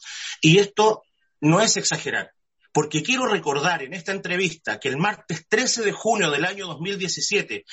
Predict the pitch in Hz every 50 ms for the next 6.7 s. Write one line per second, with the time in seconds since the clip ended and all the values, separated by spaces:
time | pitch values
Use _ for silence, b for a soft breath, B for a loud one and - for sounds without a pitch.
0 | B B B - - 175 165 160 160 190 220 214 175 131 113 - - - B B
1 | B B - 151 156 165 196 214 214 196 175 160 151 151 151 143 - 139 131 -
2 | 214 214 214 - - 233 220 220 214 220 202 - - b b b b _ - 190
3 | 196 202 202 202 180 170 156 165 160 160 156 160 180 190 196 208 190 165 165 165
4 | 165 160 156 156 180 196 190 180 170 160 160 - 175 190 190 - - 180 165 160
5 | 156 151 202 190 160 131 117 - - 196 196 208 202 170 170 175 185 196 196 185
6 | 185 180 170 165 160 - 156 156 185 208 220 226 220